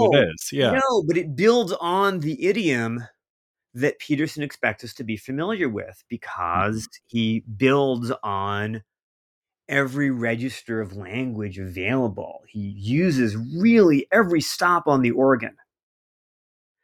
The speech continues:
Speaker 2: This is one of the reasons I picked this poem among other recent poems.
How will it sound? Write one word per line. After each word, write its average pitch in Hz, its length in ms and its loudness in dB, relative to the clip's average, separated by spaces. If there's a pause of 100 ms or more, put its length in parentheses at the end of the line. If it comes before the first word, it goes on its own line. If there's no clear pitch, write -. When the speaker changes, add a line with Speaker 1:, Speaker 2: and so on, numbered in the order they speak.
(160)
Speaker 2:
This 139 160 2
is 170 80 -4
one 156 120 6
of 139 40 6
the 131 60 6
reasons 120 260 4
I 104 60 4
picked - 280 -8
this 104 520 -2
poem 160 320 2
among 104 240 2
other 104 180 2
recent - 360 -8
poems. 139 500 0